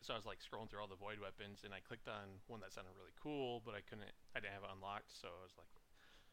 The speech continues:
"I really wanna try this out, so <laughs> I'm gonna spend the,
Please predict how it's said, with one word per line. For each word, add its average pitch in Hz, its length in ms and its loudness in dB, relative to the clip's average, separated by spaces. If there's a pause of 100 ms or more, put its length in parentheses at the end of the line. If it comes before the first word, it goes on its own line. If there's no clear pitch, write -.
(400)
"I - 100 0
really 110 260 -6
wanna 101 220 -8
try 101 240 0
this - 240 -2
out, - 160 -8
so - 180 -2 (340)
<laughs> - 920 -4
I'm 104 100 -6
gonna 95 160 -4
spend 104 360 0
the, 95 60 -6